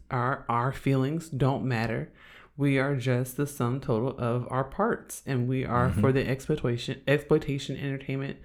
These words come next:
Speaker 1: of men.
Speaker 2: There it is. And so with this episode, you know, we thought,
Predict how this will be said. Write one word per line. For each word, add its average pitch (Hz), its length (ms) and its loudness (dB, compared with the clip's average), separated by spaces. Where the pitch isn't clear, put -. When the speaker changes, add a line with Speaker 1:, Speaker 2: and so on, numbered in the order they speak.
Speaker 1:
of 170 140 0
men. 196 320 0
Speaker 2:
There 87 200 2
it 95 60 0
is. 123 260 0
And 139 140 6
so 123 300 6
with 123 180 8
this 170 200 8
episode, 76 600 -2
you 107 100 2
know, 95 100 2
we 98 140 2
thought, 87 460 2